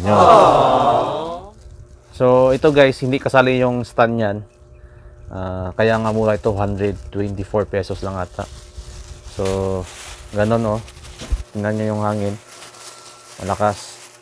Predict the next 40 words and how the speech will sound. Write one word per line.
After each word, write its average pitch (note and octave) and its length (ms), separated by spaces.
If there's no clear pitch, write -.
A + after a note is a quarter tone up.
O, - 80
pwede C#3 240
na C#3 160
ito C#3 160
sa A#2 520
isa B2+ 240
o A2+ 80
dalawang A2 320
tao. G#2+ 360
Same C#3+ 160
lang C#3+ 160
din C#3+ 120
sa - 240
isa B2+ 160
na C3+ 120
bili B2 280
ko. A2 240
Six - 280
inches A#2+ 360
lang A#2+ 160
to. B2 120
So, G#2 120
lamang A2 280
ng A2 120
one A2 240
inch. A2 440
So, G2 240
five A2 240
blades A2 280
din. A2 280
Ito C#3 160
yung C#3+ 560
sinasabi B2+ 440
ko A2+ 80
sa - 320
inyo, A#2+ 160
guys, G#2+ 320
na G2 480
ito, G2+ 120
ito, G2+ 300